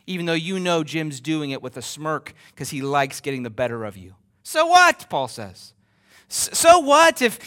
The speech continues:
if you don't get the attention and that other person does in the conversation, even though you know that they wink on you in the way out 'cause they like that they got the attention and you didn't? Paul says, "So what?"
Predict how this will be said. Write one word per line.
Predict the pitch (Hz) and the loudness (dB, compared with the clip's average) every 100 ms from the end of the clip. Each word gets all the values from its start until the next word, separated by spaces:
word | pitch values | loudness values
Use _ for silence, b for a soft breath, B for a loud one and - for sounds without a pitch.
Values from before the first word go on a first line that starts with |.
| B | B
if | 233 185 | -2 -2
you | 190 285 | 0 0
don't | 254 262 | 2 0
get | 233 226 | 0 -2
the | 220 | 0
attention | 208 - 214 220 208 | -2 -2 -2 -2 -4
and | 190 | -2
that | 185 | 2
other | 196 202 | 2 0
person | 202 190 185 | -4 -6 -4
does | 185 180 165 | -2 -2 -4
in | 160 | -10
the | |
conversation, | 151 170 160 156 165 165 - 127 B | -6 -4 -4 -4 -4 -4 -6 -14 B
even | 240 277 262 | -4 -2 0
though | 233 226 | 2 2
you | 202 185 240 247 | 2 -4 -4 -2
know | 214 220 247 208 135 - B | 0 2 4 2 0 -6 B
that | 185 | -4
they | 170 180 165 b | 0 0 0 b
wink | - 175 220 240 | -8 -2 -2 2
on | 202 175 | 2 2
you | 165 | -2
in | 160 | -2
the | 151 | -2
way | 147 151 | 0 2
out | 160 151 - | 4 4 2
'cause | 143 | -6
they | 151 147 | -4 -4
like | 147 143 160 165 | -4 2 2 2
that | 156 151 | -6 -4
they | 156 | -2
got | 151 139 | 0 -2
the | 135 | -4
attention | 127 156 139 131 | -10 -10 -10 -10
and | 123 123 | -12 -10
you | 127 | -8
didn't? | 147 143 113 | -6 -8 -2
Paul | 233 302 | 0 0
says, | 202 - | -2 0
"So | 254 285 | 2 4
what?" | 294 359 302 - - | 4 4 4 -2 -12